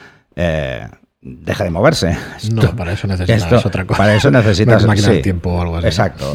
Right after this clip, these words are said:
Speaker 1: A-, algún aparato muy orwelliano de parar el tiempo
Speaker 2: <laughs>
Speaker 1: o, o de retrocederlo, ¿vale? Así que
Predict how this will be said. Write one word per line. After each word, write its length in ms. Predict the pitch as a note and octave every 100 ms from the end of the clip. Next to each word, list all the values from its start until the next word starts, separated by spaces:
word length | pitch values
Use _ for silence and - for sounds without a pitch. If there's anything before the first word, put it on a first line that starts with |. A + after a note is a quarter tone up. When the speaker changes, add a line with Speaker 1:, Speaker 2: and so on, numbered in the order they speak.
| C2
Speaker 1:
A-, 260 | F#2 D2 F2+
algún 640 | F#2 A2+ G#2+ G#2 F#2+ C#2 - - - - - -
aparato 840 | A2+ - G2 G#2+ A2 A2+ G#2 F2+ - - _ _ -
muy 320 | F#2 G#2+ A2
orwelliano 680 | G#2 F#2+ G2 G2 G#2+ G#2 G2
de 140 | F#2
parar 280 | F#2+ G2+ -
el 120 | F#2+
tiempo 400 | G#2+ A#2 D3+ A#3+ - - - - -
Speaker 2:
<laughs> 440 | - - - -
Speaker 1:
o, 140 | A2+ A2+
o 100 | G#2+
de 100 | G#2+
retrocederlo, 920 | G#2+ G#2+ G#2+ A2+ G#2+ A#2+ D3 G3 F#3 - - - -
¿vale? 240 | G2 D#3+ -
Así 240 | G#2+ B2
que 260 | G#2+ G2+